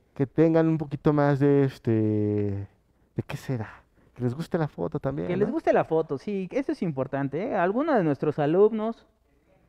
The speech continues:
Speaker 2: Ah, también que sigan nuestro canal de YouTube,
Speaker 1: Ujú,
Speaker 2: que
Speaker 1: ujú.
Speaker 2: nos sigan en YouTube, que nos sigan en Facebook, que nos regalen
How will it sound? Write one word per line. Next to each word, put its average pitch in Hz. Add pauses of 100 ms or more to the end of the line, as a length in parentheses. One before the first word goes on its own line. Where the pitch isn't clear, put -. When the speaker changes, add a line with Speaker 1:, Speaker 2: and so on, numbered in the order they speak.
(1200)
Speaker 2:
Ah, 160
también 202
que 208
sigan 220
nuestro 165
canal 170
de 180
YouTube, 226 (160)
Speaker 1:
Ujú, 156
Speaker 2:
que -
Speaker 1:
ujú. -
Speaker 2:
nos 143
sigan 185
en 151
YouTube, 226
que 170
nos 143
sigan 156
en 135
Facebook, 208
que 151
nos 135
regalen 147